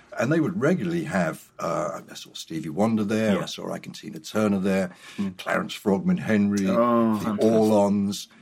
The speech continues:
Speaker 1: And these would be, you know, touring around Britain.
Speaker 2: Yeah,
Speaker 1: I guess
Speaker 2: yeah.
Speaker 1: they'd play the Twisted Wheel in Manchester probably and somewhere else in,
Speaker 2: Absolutely,
Speaker 1: in, in,
Speaker 2: yeah.
Speaker 1: in Leeds.
Speaker 2: Yeah.
Speaker 1: Garnet Mims, who was, who was one of my favourite soul singers and still is one of my favourite soul singers. So it was wonderful to be able to see these, these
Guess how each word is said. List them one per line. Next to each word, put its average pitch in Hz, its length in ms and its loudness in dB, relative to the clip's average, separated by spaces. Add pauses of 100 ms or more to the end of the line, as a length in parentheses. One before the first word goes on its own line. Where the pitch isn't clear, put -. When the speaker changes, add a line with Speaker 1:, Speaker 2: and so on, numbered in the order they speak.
(120)
Speaker 1:
And 156 260 0
these 277 180 -6
would 160 140 2
be, 104 320 2
you 190 120 2
know, - 60 0
touring 101 320 2
around 92 280 2
Britain. 95 180 0
Speaker 2:
Yeah, 92 120 6
Speaker 1:
I - 20 0
guess 113 160 0
Speaker 2:
yeah. - 60 -4
Speaker 1:
they'd 90 180 0
play 90 200 0
the 80 120 -6
Twisted - 360 -8
Wheel 90 200 0
in 85 80 -4
Manchester 90 440 0
probably 87 400 0
and 82 120 -4
somewhere 85 320 -6
else 85 140 -4
in, 151 60 6
Speaker 2:
Absolutely, 92 800 0
Speaker 1:
in, 82 80 -14
in, 95 100 -4
Speaker 2:
yeah. 107 100 -4
Speaker 1:
in - 180 -4
Leeds. 170 420 -2
Speaker 2:
Yeah. 196 240 -6 (220)
Speaker 1:
Garnet 101 340 2
Mims, 98 420 2
who 87 140 -6
was, 85 160 -12 (100)
who 90 120 -8
was 80 120 -10
one 87 100 -2
of 87 60 -2
my 85 100 -2
favourite 87 380 -6
soul - 220 -12
singers - 300 -8
and 98 100 -2
still 117 180 0
is 139 80 -2
one 82 100 -4
of 76 80 -8
my 80 80 -10
favourite - 320 -10
soul 95 220 -14
singers. - 300 -14 (460)
So - 140 -4
it 285 80 -2
was 156 120 0
wonderful 180 460 2 (280)
to - 100 -16
be 117 100 2
able 113 120 0
to 90 60 -4
see 147 300 0
these, 82 360 -2
these - 280 -8